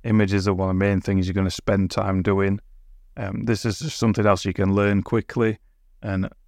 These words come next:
learn it as a process. So you're doing it with every image that goes onto your website, and you're bound to keep that load speed down. That's the main,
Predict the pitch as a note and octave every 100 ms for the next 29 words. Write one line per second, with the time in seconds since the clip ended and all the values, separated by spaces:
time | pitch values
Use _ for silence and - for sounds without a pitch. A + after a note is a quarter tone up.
0 | - - G#2 G#2 G2+ G#2 G2 F#2+ - -
1 | A2 G2 - G#2+ - - - A2 G2+ G2
2 | G2 F#2+ - A#2+ G2+ G2+ G2 F#2+ - -
3 | G2+ G2 G2+ G2 G2+ F#2+ G2 - - G2
4 | G2 - - - - - - A2 F#2+ G2
5 | F#2+ F#2+ - A2 G#2 G#2+ - A2 A2 -
6 | G#2+ G#2 G#2+ G#2 - - - G2+ G2 F#2+